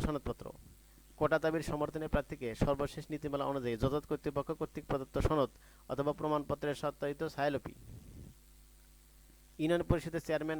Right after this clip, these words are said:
অথবা প্রশাসক অথবা পৌরসভার প্রশাসক অথবা সিটি কর্পোরেশনের মেয়র প্র-, অথবা প্রশাসক অথবা নবম গ্রেড থেকে তদূর্ধ্ব গেজেটেড কর্মকর্তা প্রাক-, প্রাক্তন প্রথম শ্রেণী কর্তৃক প্রদত্ত চারিত্রিক সনদপত্র। জাতীয়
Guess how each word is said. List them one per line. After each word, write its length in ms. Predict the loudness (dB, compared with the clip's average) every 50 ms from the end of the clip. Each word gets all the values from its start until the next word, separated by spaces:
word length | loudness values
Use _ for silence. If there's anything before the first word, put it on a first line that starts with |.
| -2 -2
অথবা 200 | 0 2 2 4 4
প্রশাসক 380 | 4 2 2 0 0 0 0 2 0 0
অথবা 220 | 2 2 2 2 2 2
পৌরসভার 380 | 0 0 0 0 0 2 4 4
প্রশাসক 340 | 4 4 4 0 -4 -4 -2 -2 -4
অথবা 200 | -2 -2 -2 -2 -4 -6
সিটি 200 | -8 -10 -10 -4 -2
কর্পোরেশনের 540 | 0 2 2 2 0 -2 -6 -4 -4 -2 0 2
মেয়র 200 | 4 4 4 4 2 -4 -12 -20 -20 -20 -10 -10 2 4
প্র-, 220 | 4 4 4 2 0
অথবা 200 | 0 2 2 2 2 2
প্রশাসক 380 | -2 -2 -2 -2 -2 -2 -2 -2 -2
অথবা 240 | -2 0 2 4 4 4 4 4
নবম 200 | 2 2 2 0 0
গ্রেড 160 | -2 -2 -2 -2 -4
থেকে 180 | -4 -4 -4 -6 -8 -10 -16 -20 -20 -20 -20 -20 -20 -6 -4
তদূর্ধ্ব 380 | 0 2 2 2 4 4 4 4 4 2 0
গেজেটেড 320 | -2 -2 0 -2 -4 -2 0 0
কর্মকর্তা 440 | 0 0 0 -2 -4 -4 -4 -6 -6 -2 0
প্রাক-, 240 | 0 0 0 -4 -12 -20 -20 -20 -20 -10 -6
প্রাক্তন 380 | -6 -6 -6 -4 -2 -2 -2 0 0
প্রথম 180 | 0 0 0 -2 -2 -2
শ্রেণী 220 | -4 -4 -4 -6 -10 -14 -18 -8 -6
কর্তৃক 300 | -4 -4 -4 -6 -8 -6 -2 -2
প্রদত্ত 280 | -2 -2 -2 -4 -4 -6 -6 -4 -4
চারিত্রিক 340 | -4 -4 -4 -6 -8 -4 -2 -2
সনদপত্র। 420 | -2 2 4 4 2 2 -2 -10 -14 -14 -16 -20 -20 -20 -20 -20 -20 -20 -20 -20 -20 -20 -20 -20 -20 -20 -20 -20 -20 -20 -20 -20 -20 -20 -20 -20 -20 -20 -20 -20 -20 -18 -12 0
জাতীয় 380 | 4 4 4 6 6 4 4